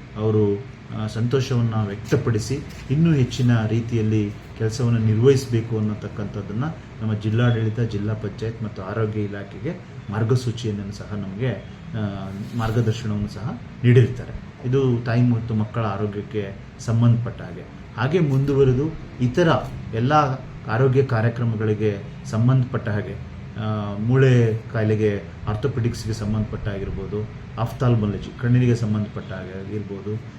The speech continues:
ಕಿವಿ ಮೂಗು ಗಂಟಲು ಇರ್ಬೋದು, ರೇಡಿಯಾಲಜಿ ಇರ್ಬೋದು, ಈ ಥರ ಎಲ್ಲ, ಆ,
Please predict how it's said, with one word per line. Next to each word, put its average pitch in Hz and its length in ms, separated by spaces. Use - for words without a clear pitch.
ಕಿವಿ 131 220
ಮೂಗು 120 400
ಗಂಟಲು 98 300
ಇರ್ಬೋದು, 92 600
ರೇಡಿಯಾಲಜಿ 120 560
ಇರ್ಬೋದು, 90 600
ಈ - 20
ಥರ 151 340
ಎಲ್ಲ, 127 320
ಆ, 110 680